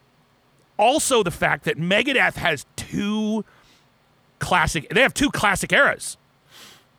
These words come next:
They, they, people love the original band Megadeth and they love the nineties Megadeth. So right there, they have two separate,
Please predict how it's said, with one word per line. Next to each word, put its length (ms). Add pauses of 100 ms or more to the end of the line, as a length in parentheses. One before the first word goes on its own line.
(560)
They, 220 (120)
they, 160 (200)
people 360
love 560
the 140
original 380
band 320
Megadeth 360
and 80
they 80
love 280
the 80
nineties 420
Megadeth. 540 (540)
So 180
right 380
there, 580 (1120)
they 120
have 200
two 340
separate, 560